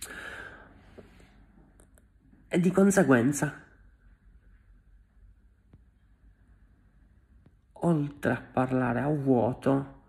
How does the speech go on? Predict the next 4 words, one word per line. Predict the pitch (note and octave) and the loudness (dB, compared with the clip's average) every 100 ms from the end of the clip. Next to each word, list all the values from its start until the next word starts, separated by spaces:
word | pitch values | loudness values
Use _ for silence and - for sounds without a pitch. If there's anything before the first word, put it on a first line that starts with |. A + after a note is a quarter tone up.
| _ _ - - | _ _ -12 0
hanno | D3+ C#3 C3+ | 2 4 2
quella | C#3 C#3 | 2 2
presunzione | - E3+ - F#3 F3 - D#2 E2 A2+ C3 - - - - - - - - - - | 0 -2 2 2 2 0 -4 -2 -4 -6 -10 -20 -20 -20 -20 -20 -20 -20 -20 -12
di | - C3+ C3+ - - - | -2 2 2 0 -14 -20